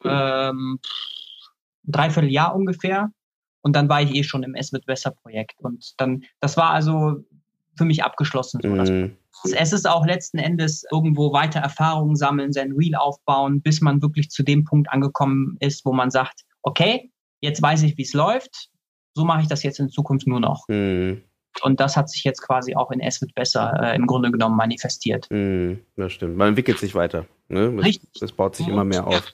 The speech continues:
Speaker 1: Jetzt, wenn du, wenn du Filmemacher sein willst, oder, oder es ist ja völlig egal, in welchem
Speaker 2: Ja,
Speaker 1: Berufsfeld
Speaker 2: ja.
Speaker 1: man sich nicht weiterentwickelt, dann, äh, ist irgendwann zappenduster.
Speaker 2: <laughs> Ja, irgendwann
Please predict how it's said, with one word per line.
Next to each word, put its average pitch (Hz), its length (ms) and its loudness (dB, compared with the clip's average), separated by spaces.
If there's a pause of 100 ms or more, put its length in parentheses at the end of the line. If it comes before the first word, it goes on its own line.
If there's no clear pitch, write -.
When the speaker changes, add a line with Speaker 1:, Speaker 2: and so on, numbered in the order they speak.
(120)
Speaker 1:
Jetzt, - 200 -14
wenn 180 140 0
du, 185 80 -2
wenn 175 120 -2
du 180 80 -6
Filmemacher 208 480 0
sein 190 240 -2
willst, 190 360 -6
oder, 151 220 0
oder 147 120 -2 (120)
es - 60 -12
ist 156 100 -6
ja 160 100 0
völlig 175 280 -2
egal, 156 380 0
in 147 120 0
welchem 131 500 -6
Speaker 2:
Ja, 98 80 2
Speaker 1:
Berufsfeld 90 400 4 (360)
Speaker 2:
ja. - 80 -8 (220)
Speaker 1:
man 147 180 2
sich 151 180 2
nicht 151 180 4
weiterentwickelt, 175 800 -2
dann, 160 260 -2
äh, 147 500 0
ist 151 140 -4
irgendwann 156 560 2 (560)
zappenduster. 165 840 0
Speaker 2:
<laughs> - 40 -6 (2250)
Ja, 143 240 6
irgendwann 120 480 4